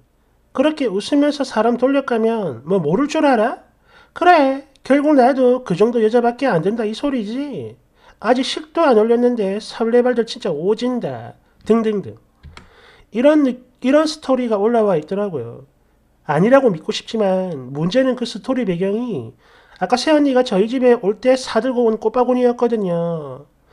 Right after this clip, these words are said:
친친으로 해놨던데 제 친구가 오빠 소개할 때 제 얘기는 안 하고 그냥 자기 아는 오빠다 이렇게만 얘기를 했다 했거든요. 그래서 그게 전해질 줄은 전혀 몰랐나 봐요. 솔직히 이거 보자마자 "뭐야?" 싶고 막 배신감도 느껴지고 그랬는데,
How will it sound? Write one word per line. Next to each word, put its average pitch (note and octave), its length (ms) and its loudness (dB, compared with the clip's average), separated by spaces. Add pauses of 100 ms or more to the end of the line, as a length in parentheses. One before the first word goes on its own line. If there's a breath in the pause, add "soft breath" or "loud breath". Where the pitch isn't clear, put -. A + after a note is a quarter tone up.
(560 loud breath)
친친으로 D#4 760 2
해놨던데 F#3 1000 -6
제 F3 140 -6
친구가 G3 720 -2
오빠 A#3+ 280 -4
소개할 C4+ 500 -2
때 G3 440 -4
제 D#3+ 180 -2
얘기는 B3+ 320 2
안 E3 80 0
하고 D#3 540 -6
그냥 A#3 240 0
자기 A#3+ 280 -4
아는 E3 260 -2
오빠다 B3 560 0
이렇게만 B3 500 -4
얘기를 E3+ 300 -4
했다 A#3+ 200 -8
했거든요. A#3+ 600 -2 (580 loud breath)
그래서 C4+ 420 0
그게 A#3 260 -2
전해질 G#3 360 0
줄은 B3 220 -2
전혀 G3+ 180 0
몰랐나 G3 460 2
봐요. A#2+ 380 -8 (440 loud breath)
솔직히 A#3+ 400 -8
이거 G3+ 120 -4
보자마자 G3+ 560 0
"뭐야?" F3+ 460 0
싶고 F#3 800 -10
막 - 200 -12
배신감도 A3 640 0
느껴지고 G3 500 -4
그랬는데, G3 920 -4